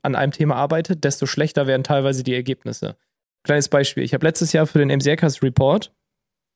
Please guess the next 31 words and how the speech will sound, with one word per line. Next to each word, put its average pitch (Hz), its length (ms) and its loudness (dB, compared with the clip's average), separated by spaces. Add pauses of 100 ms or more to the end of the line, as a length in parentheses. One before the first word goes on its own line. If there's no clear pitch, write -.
(300)
Analysen 135 460 4
gemacht. - 440 -6
Ich - 80 -6
hab, 135 200 -4
äh, 127 340 2 (760)
alles, 156 260 0
alle 160 180 4
Nachrichten, 160 460 2
die 151 60 2
in 143 80 2
Hackers 156 300 0
jemals 147 260 -2
geschrieben 180 600 -2
wurden, 160 380 0
wollte 143 200 0
ich 139 100 -4
mal 135 140 -2
analysieren 135 760 -2 (220)
und 131 160 -6
clustern 185 600 0 (380)
in 156 160 4
Themen. 123 400 2 (340)
So 139 100 2
ist 131 80 0
ja 143 60 2
der 135 140 4
M 131 100 0
C 135 80 2
I-Cast - 240 -4
Report 113 320 -4
entstanden. 110 440 -8